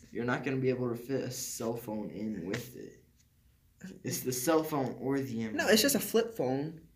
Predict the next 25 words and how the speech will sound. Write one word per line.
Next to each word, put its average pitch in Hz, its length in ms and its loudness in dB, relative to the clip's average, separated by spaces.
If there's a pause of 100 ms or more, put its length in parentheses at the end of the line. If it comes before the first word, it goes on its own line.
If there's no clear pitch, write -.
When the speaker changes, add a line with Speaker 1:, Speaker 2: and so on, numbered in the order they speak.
(440)
Speaker 2:
so 180 140 4
that 180 120 12
I 170 80 10
can 175 220 2
contact 185 760 -2
somebody 120 460 -4 (260)
and 143 180 6
I 147 80 8
can 151 160 4
survive 147 440 8
with 151 100 2
the 135 60 2
water 143 220 10
pur-, 156 100 6
Speaker 1:
Except 185 240 6
it's 165 120 6
Speaker 2:
purification. 151 580 8
Speaker 1:
not 170 120 8
charged. 143 600 4 (280)
How 165 180 2
are 165 80 6
you 160 80 0
gonna 151 260 -2
charge 151 540 -4
it? - 180 -4